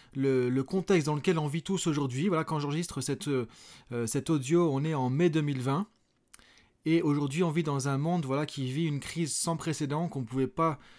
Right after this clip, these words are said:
du tout, euh, imaginer, à laquelle on ne pouvait pas forcément justement s'attendre.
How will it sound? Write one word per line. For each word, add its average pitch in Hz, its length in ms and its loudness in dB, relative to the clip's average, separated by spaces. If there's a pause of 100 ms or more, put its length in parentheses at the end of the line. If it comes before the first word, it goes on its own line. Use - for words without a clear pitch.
(180)
du 143 240 -4
tout, 165 300 -2
euh, 120 380 2
imaginer, 143 520 2
à - 20 4
laquelle 143 260 2
on 139 60 0
ne 123 60 -2
pouvait 131 180 0
pas 143 140 -2
forcément 135 400 -6
justement 139 360 -4
s'attendre. 135 600 -2